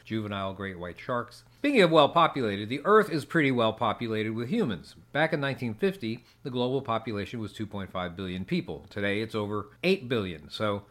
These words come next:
crunch the numbers, according to the rate of unprovoked shark attacks per million people, and things have stayed pretty flat. There have been,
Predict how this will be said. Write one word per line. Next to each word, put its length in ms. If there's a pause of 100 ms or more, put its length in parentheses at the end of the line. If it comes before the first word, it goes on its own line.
(180)
crunch 280
the 40
numbers, 440
according 320
to 120
the 120
rate 320
of 120
unprovoked 640
shark 300
attacks 360
per 200
million 320
people, 380
and 100
things 260
have 160
stayed 480
pretty 240
flat. 460 (300)
There 100
have 60
been, 240